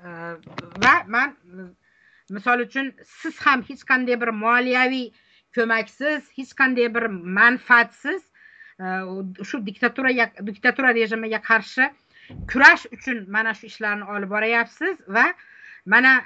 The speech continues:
e, o'sha, e, g'ayri ixtiyoriy g'oyib bo'lganlar, e, bir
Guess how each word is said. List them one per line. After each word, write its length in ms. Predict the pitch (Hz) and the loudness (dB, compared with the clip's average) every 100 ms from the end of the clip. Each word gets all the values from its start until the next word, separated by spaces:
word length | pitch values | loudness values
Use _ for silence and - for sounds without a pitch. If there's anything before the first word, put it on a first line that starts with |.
| 190 | -6
e, 100 | 190 196 | -10 -8
o'sha, 220 | 196 254 | 0 2
e, 200 | 240 196 196 190 185 | 2 0 -10 -8 0
g'ayri 260 | 220 233 247 | 2 2 -2
ixtiyoriy 560 | - 233 226 233 254 220 | -6 -2 0 0 -2 -4
g'oyib 400 | 202 226 240 220 | 0 2 2 0
bo'lganlar, 640 | 220 233 226 226 220 226 208 - - - - - | -2 -2 0 -2 4 2 2 -8 -20 -20 -20 -10
e, 60 | 180 180 180 180 | -6 -4 -4 2
bir 100 | 233 | 4